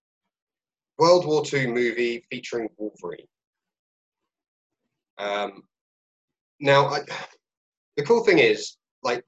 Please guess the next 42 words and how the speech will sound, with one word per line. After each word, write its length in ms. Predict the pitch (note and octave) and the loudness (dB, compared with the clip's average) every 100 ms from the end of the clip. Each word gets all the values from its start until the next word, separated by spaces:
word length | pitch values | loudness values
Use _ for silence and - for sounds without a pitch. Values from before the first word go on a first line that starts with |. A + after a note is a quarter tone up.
| _ | _
if 260 | G3 F3 F#3 | 0 0 -6
you 100 | - | -2
can't 320 | C#3+ C3 A#2 | 2 2 0
get 180 | A#2+ - | -8 -6
Chris 200 | A2 A2 | -6 -6
Evans 300 | G2+ G2 - | -8 -10 -16
to 100 | - | -10
play 120 | G#2 | -8
Captain 320 | - - - | -6 -10 -10
America 220 | G#2 G2 G2+ | -12 -10 -8
one 140 | F#2+ | -8
more 140 | F#2+ F#2 | -8 -10
time, 320 | F#2 E2+ F2 _ | -8 -10 -12 _
which 200 | - F3 | -8 -6
you 80 | G#3 | 0
may 120 | F#3 | 2
not, 240 | E3+ D3 - _ - | 4 2 -2 _ -14
like, 140 | A2+ | -12
he 140 | - C3+ | -10 -6
said 240 | - A#2+ | -2 -2
he 100 | G#2+ | -2
wants 200 | A2 F#2 | -8 -8
to 60 | - | -8
go 100 | G#2 | -8
on 80 | G2+ | -8
and 80 | F#2 | -8
do 140 | G2 | -10
other 160 | G2 F#2+ F#2 | -10 -12 -12
things 320 | F#2 F2+ F2 | -10 -12 -14
and, 100 | E2+ F2 | -20 -20
and, 120 | F2+ _ _ _ _ | -20 _ _ _ _
you 80 | F2+ | -16
know, 60 | E2+ E2+ _ _ _ _ _ _ _ _ _ _ - | -14 -16 _ _ _ _ _ _ _ _ _ _ -10
pursue 300 | A#2+ B2+ A2+ | -8 -2 0
other 160 | G2+ | 0
opportunities. 680 | G2 - G#2+ F2+ E2+ F#2 - _ - - - - | -6 -8 -10 -10 -14 -16 -20 _ -20 -20 -14 -10
If 100 | - | -8
you 100 | G#3+ | -8
can't 460 | - F#3 F#3 - | 2 6 6 4
get 120 | G#2+ | -4
him 80 | - - | -6 -10
back, 220 | - F#2+ | -8 -8